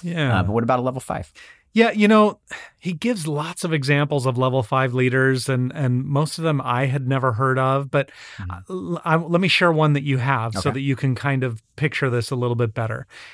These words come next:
Speaker 1: And probably one of the few, if not only, level five presidents ever.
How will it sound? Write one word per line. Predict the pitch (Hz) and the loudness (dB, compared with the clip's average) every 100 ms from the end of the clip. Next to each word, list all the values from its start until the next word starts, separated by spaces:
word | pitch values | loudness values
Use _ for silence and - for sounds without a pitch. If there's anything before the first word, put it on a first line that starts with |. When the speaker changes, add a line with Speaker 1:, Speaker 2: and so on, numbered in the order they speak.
| - | -2
Speaker 1:
And | 160 139 | 2 2
probably | - 185 208 208 165 160 | 2 2 4 2 2 4
one | 147 151 | 4 4
of | 151 | 4
the | 135 | 0
few, | - 151 147 143 139 | 0 2 4 6 4
if | 147 151 147 | 4 0 2
not | 143 135 170 | 2 2 2
only, | 143 135 131 | 2 4 4
level | 127 127 127 | 4 2 0
five | 117 135 127 113 | 0 0 0 -2
presidents | - 175 139 113 117 - - | -2 -2 -2 -2 -2 -4 -4
ever. | 160 139 110 | -2 -2 -6